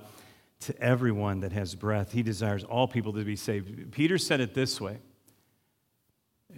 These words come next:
"A day is as a thousand years, a thousand years is as a day." They were wondering, you know, "Is Jesus coming back? Why is he taking so long?" And we might even be thinking that today. And Peter says, "God's not slow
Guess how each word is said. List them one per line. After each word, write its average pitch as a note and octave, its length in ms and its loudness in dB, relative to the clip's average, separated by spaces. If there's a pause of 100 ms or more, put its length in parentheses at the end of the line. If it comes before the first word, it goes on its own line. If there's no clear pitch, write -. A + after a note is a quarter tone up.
(160)
"A A#2+ 100 0
day C#3+ 240 8
is E3+ 140 4
as D#3 100 -2
a D3+ 60 2
thousand C3+ 420 6
years, A#2 240 2
a A2 60 -4
thousand C3+ 360 4
years A#2+ 220 0
is A2 120 -6
as B2 120 -4
a C#3+ 60 -2
day." A2 260 2
They B2+ 140 6
were D3 180 6
wondering, C3+ 500 4
you C3+ 140 4
know, C3+ 160 2
"Is C3+ 420 0
Jesus C3+ 400 -4
coming C3 280 0
back? B2+ 260 6
Why C#3 140 10
is D3 100 2
he E3 80 0
taking C#3 320 0
so C#3 160 -2
long?" C#3 260 4
And C3+ 100 2
we C#3 80 4
might C#3 200 0
even C#3 160 0
be C3+ 100 0
thinking C#3 340 -4
that C#3 200 2
today. C#3 400 6 (680)
And G#2+ 100 -6
Peter C3+ 200 0
says, A#2+ 480 0
"God's D3+ 480 -2
not D3 220 0
slow A2+ 840 -2